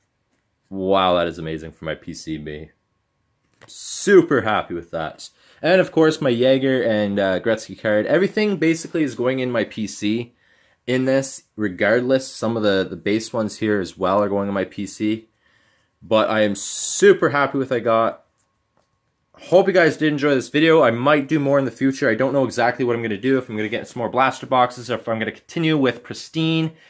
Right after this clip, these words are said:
and keep doing stuff like that. We shall see, but thank you guys. I will see you guys in the next video. Please take care.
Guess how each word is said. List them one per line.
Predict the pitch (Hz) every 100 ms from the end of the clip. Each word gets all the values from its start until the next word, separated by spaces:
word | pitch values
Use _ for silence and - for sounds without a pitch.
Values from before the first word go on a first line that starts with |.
| -
and | 95
keep | 131 120
doing | 131
stuff | 120 - 123
like | 120 110
that. | 123 123 - - _ _ _ -
We | 196
shall | 226 - 202
see, | 185 175 170
but | 151
thank | 196 202 202
you | 185
guys. | 190 185 190 180
I | 135
will |
see | 127 190
you | 175
guys | 165 151 139
in | 185
the | 190
next | 165 -
video. | 147 147
Please | 143 185 170
take | - 151 131
care. | - 147 143 139